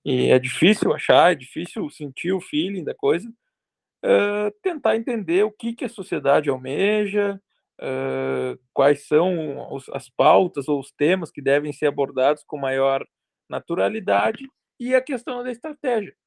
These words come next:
Quanto à estratégia, eu até concordo muito com, com que também deve ser, deve ser uma estratégia de bater nos dois lados,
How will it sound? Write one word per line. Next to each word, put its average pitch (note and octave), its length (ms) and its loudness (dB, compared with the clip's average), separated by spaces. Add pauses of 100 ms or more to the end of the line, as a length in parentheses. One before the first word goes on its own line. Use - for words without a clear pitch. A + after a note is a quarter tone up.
(100)
Quanto G3+ 280 -4
à - 20 -6
estratégia, G#3+ 720 -4
eu D#3+ 200 -2
até F3 200 -2
concordo F#3 520 -2
muito F#3 320 -8
com, D#3+ 520 -8 (760)
com D3+ 480 0 (140)
que E3+ 300 4
também E3+ 420 6
deve F#3+ 260 4
ser, F3+ 960 2
deve D#3+ 180 -4
ser - 200 -4
uma F3 120 -4
estratégia E3+ 540 -4
de D#3+ 80 -14
bater D#3 280 -2
nos F#3+ 160 -2
dois E3+ 200 0
lados, E3 520 2